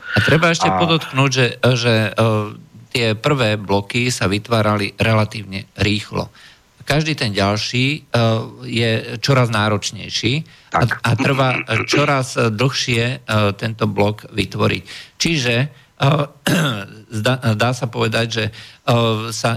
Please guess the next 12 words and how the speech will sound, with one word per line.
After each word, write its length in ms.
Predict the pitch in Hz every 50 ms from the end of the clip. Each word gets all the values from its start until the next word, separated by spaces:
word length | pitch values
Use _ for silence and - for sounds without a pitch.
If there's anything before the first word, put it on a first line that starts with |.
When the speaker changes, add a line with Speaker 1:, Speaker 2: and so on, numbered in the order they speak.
| -
Speaker 1:
neustále 640 | 127 143 175 - - 185 - - - 151 127 117 107
predlžuje 880 | 107 - 104 101 101 98 101 98 95 101 104 101 104 110 131 160 196 185 - _ - _ _
ten 160 | - 104 - -
interval 800 | - 95 92 92 - - 104 101 104 104 110 117 131 165 196 -
medzi 320 | 156 113 101 101 107 104 107
jednotlivými 560 | 113 123 113 - 135 127 135 131 131 127 117
blokmi. 520 | 110 104 98 95 - - 113 110 117 143
E, 20 | 147 - - - - - - 120 117 113 117 113
koľko 320 | 107 - 190 220 - 220 127
to 80 | -
teraz 320 | 107 - - 98 92 87 87
je? 160 | 92 90 87